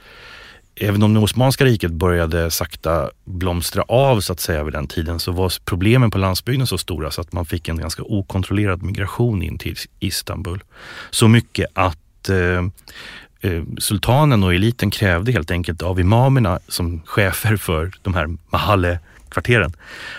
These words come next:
att identifiera migranter som hade nyligen kommit och att de skulle kunna arresteras och bli förhörda om motivet till varför de hade dykt upp i Istanbul.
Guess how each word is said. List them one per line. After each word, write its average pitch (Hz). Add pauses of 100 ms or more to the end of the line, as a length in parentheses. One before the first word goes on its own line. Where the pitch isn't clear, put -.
att 117
identifiera 123
migranter 78
som 87
hade 90
nyligen 82
kommit - (340)
och -
att 98
de 107
skulle 85
kunna 92
arresteras 120
och - (100)
bli 85
förhörda 113
om 82
motivet 117
till 92
varför 90
de 90
hade 82 (420)
dykt 107
upp 92
i 98
Istanbul. 104